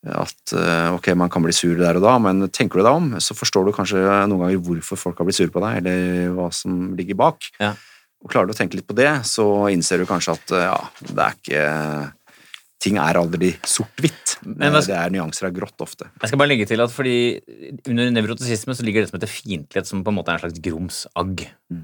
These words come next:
Speaker 2: Du har jo veldig lite av det, så du har ikke så mye å fyre på med heller.
Speaker 1: Mm.
Speaker 2: Det finnes jo folk som har en del agg og grums, og
Speaker 1: Mm.
Speaker 2: det er jo mer naturlig, i anførselstegn, eventuelt da, for dem å slippe det ut.
Speaker 1: Mm.
Speaker 2: Men du har ikke så mye å slippe ut.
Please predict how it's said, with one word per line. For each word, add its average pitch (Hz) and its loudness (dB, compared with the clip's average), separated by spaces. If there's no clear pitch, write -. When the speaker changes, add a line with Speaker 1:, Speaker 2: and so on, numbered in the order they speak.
Speaker 2:
Du 101 0
har 110 6
jo 113 4
veldig 110 2
lite 104 2
av 117 6
det, 123 4
så 123 -4
du 123 0
har 95 -2
ikke 113 -2
så 117 4
mye 110 2
å - -10
fyre 87 -2
på 90 0
med 107 -4
heller. 113 -4
Speaker 1:
Mm. 143 -16
Speaker 2:
Det - -10
finnes 107 0
jo 110 -4
folk 104 -2
som 104 -2
har 92 2
en 101 2
del 92 0
agg 92 -2
og 92 -2
grums, 117 0
og 104 0
Speaker 1:
Mm. 104 2
Speaker 2:
det 104 6
er 92 6
jo 104 4
mer 90 -4
naturlig, 87 -4
i 90 -2
anførselstegn, 85 -10
eventuelt 92 -6
da, 107 -4
for 104 -4
dem 90 0
å 90 -2
slippe 104 -2
det 95 -2
ut. - -16
Speaker 1:
Mm. 90 -14
Speaker 2:
Men - -20
du 107 -2
har 117 2
ikke - -6
så 127 0
mye 120 -2
å 123 -4
slippe 123 -2
ut. - -20